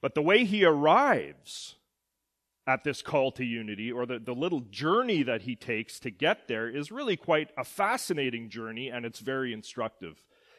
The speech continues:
for us. Let's go to Philippians two, verse one. Paul says, "So, if there is any encouragement in Christ,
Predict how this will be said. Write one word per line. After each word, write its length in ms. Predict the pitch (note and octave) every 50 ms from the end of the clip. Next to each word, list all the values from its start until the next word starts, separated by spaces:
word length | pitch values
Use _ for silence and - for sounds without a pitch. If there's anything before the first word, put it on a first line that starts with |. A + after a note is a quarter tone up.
| _ _ _
for 300 | _ - A2+ A2 G2 D#2+
us. 180 | C2+ - -
Let's 260 | B2+ D3+ F#3 - - -
go 200 | - F#3 F#3 F3+
to 80 | D#3+
Philippians 720 | - - - C#3+ C#3 D#3 D#3+ - E3 D#3+ D#3 C#3+ A#2+ - -
two, 280 | - D3+ C#3+ C#3 C#3
verse 320 | A#2 A2+ B2 A#2 A2+ - -
one. 340 | G#2 G#2+ G#2+ G2+ D#2+ C2 _ _ _ _ _ _ _ _ _ _ _ _ _ _ _ _ _ _ _ _ _ _ _ _ _ _ _ _ _ _ _ _ _ _ _ _ _ _ _ _ _ _ _ _
Paul 300 | - - E3+ G#3 B3 B3
says, 760 | - - - E3 B2+ A2+ G2+ G2+ B2 D3+ D3+ - - - - _ _ _ _ _ _ _ _ _ _ _ _ _ _ _ _
"So, 680 | - - - - G#3 G3 D#3+ C3 B2 C3+ D#3 F3 D3 - _ _ _ _ _ _ _ _ _ _ _ _ _ _ _ _ _ _ _ _ _ _ _ _ _
if 300 | E3 F#3+ G#3+ - - -
there 260 | F#3 F#3 F3+ F3+ D#3+
is 240 | C#3 D3+ D3 C3 D3+ -
any 320 | E3+ F#3 F#3 F#3 F#3 - D#3
encouragement 1000 | D#3 C#3+ - - - - - A3 A#3+ B3+ C4+ C4 F#3+ - G3+ G#3+ G#3 G3+ G3 - - -
in 200 | F3 E3 D#3+ D3
Christ, 760 | - - C#3+ C3 G#2+ E2 C#2+ C2 - - - - - -